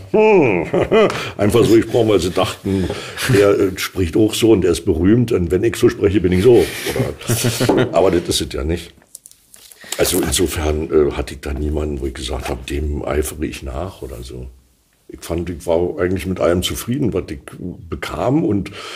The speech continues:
war froh, äh, wenn's mir glückt ist, das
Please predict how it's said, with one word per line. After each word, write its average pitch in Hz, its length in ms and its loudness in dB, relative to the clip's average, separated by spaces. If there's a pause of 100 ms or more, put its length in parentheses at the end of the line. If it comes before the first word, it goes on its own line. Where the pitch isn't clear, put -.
(380)
war 78 180 -2
froh, 123 720 4
äh, 107 280 6 (760)
wenn's 92 760 0 (100)
mir 101 340 -2
glückt 101 360 -2
ist, - 220 -6
das 101 100 -2